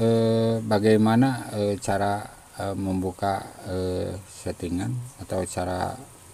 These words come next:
membuka kunci dari parameter ini? Eh, kita lihat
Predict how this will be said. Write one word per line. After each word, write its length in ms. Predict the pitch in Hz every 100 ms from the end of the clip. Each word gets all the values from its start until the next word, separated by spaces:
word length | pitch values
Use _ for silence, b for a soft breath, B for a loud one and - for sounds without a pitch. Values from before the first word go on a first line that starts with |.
| B B B
membuka 640 | 92 90 87 - 87 87 -
kunci 400 | 92 78 92 90
dari 240 | 87 87
parameter 560 | 90 87 87 82 90 -
ini? 240 | 85 110 - - - - - - - - - - - - - -
Eh, 240 | 110 104 98
kita 640 | 110 101 123 127 123 120
lihat 320 | 113 113 127